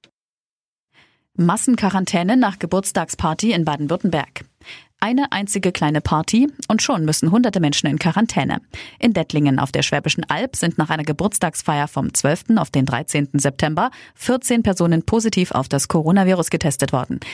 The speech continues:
Insgesamt hatten nach Angaben des Gesundheitsamtes Reutlingen dreiunddreißig Personen an der Feier teilgenommen. Doch die Folgen sind gewaltig.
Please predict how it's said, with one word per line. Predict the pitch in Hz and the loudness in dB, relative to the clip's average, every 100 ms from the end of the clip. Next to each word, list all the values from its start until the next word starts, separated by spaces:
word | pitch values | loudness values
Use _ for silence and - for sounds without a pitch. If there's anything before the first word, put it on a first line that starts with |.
| - - | -18 -8
Insgesamt | - 143 139 143 - | -2 0 0 0 -2
hatten | 135 - | -2 0
nach | 135 - | 0 -2
Angaben | 143 139 135 | -4 -4 -2
des | 143 135 | -4 -2
Gesundheitsamtes | 143 160 185 147 139 143 143 143 | -2 0 0 0 -2 -2 -2 0
Reutlingen | 160 202 165 190 233 - _ | -2 -2 0 2 0 -8 _
dreiunddreißig | 156 196 247 190 180 180 | -2 2 0 0 -2 -2
Personen | - 160 160 165 | -2 2 2 2
an | 147 | 0
der | |
Feier | 143 156 147 | 0 0 0
teilgenommen. | - 208 175 135 - - - - - | 0 0 2 -2 -4 -12 -16 -20 -10
Doch | - - | -8 -4
die | 127 | -4
Folgen | - 160 190 | -2 0 0
sind | 147 135 | 0 0
gewaltig. | 139 139 156 254 - | 0 0 0 -2 -2